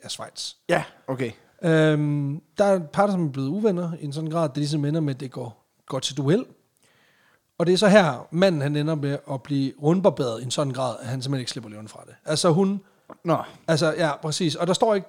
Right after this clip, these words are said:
Speaker 1: ret meget beskrevet om fighting style, altså tips og tricks, om hun er gået tiger style
Speaker 2: Nej.
Speaker 1: på ham,
Speaker 2: Okay.
Speaker 1: eller hvad det er. Men mon ikke, hun har kørt den gode gamle, altså sten til face, indtil
Speaker 2: Jo, jo.
Speaker 1: at, øh, indtil han er lægget
Speaker 2: Det virker
Speaker 1: stille.
Speaker 2: som en, en solid metode,
Speaker 1: Præcis.
Speaker 2: det der.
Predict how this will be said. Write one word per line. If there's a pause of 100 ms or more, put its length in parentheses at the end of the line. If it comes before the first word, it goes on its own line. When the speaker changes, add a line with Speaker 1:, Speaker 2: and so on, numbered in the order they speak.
(320)
Speaker 1:
ret
meget
beskrevet
om
fighting
style,
altså
tips
og
tricks,
om
hun
er
gået (260)
tiger
style
Speaker 2:
Nej.
Speaker 1:
på
ham,
Speaker 2:
Okay.
Speaker 1:
eller
hvad
det
er. (520)
Men
mon
ikke, (120)
hun
har
kørt
den
gode
gamle,
altså
sten
til
face, (160)
indtil
Speaker 2:
Jo,
jo.
Speaker 1:
at,
øh,
indtil
han
er
lægget
Speaker 2:
Det
virker
Speaker 1:
stille.
Speaker 2:
som
en,
en
solid
metode,
Speaker 1:
Præcis.
Speaker 2:
det
der.